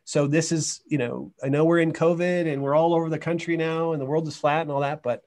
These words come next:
it's a relationship thing. Like, you gotta meet people, you've gotta get comfortable with them. We're taking some of the things off the table, like they're not crooks and,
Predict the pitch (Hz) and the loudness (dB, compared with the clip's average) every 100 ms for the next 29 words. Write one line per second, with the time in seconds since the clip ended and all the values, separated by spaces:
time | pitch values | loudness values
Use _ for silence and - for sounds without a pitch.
0 | _ _ _ - 160 180 160 143 170 170 | _ _ _ -10 -6 -2 -2 2 2 2
1 | 147 139 - 160 156 123 113 110 - _ | -4 -4 -6 0 0 0 -4 -6 -12 _
2 | _ _ - 127 139 147 139 147 143 151 | _ _ -8 0 2 2 2 2 2 0
3 | 147 139 135 131 123 131 127 123 117 151 | 0 -4 -4 -6 -6 -2 -2 -4 -4 -2
4 | 147 151 139 135 139 131 123 127 123 135 | -2 -2 -4 -4 -4 -4 -4 -6 -10 -10
5 | 131 151 160 - 151 143 - 147 135 131 | -2 -2 -2 -2 0 -2 -2 -2 0 -2
6 | - 110 165 165 127 123 117 110 117 139 | -4 -4 -2 0 0 -2 -4 -6 -2 -2
7 | - - 135 131 127 - - 107 107 | -2 -4 -2 0 -4 -6 -14 -14 -14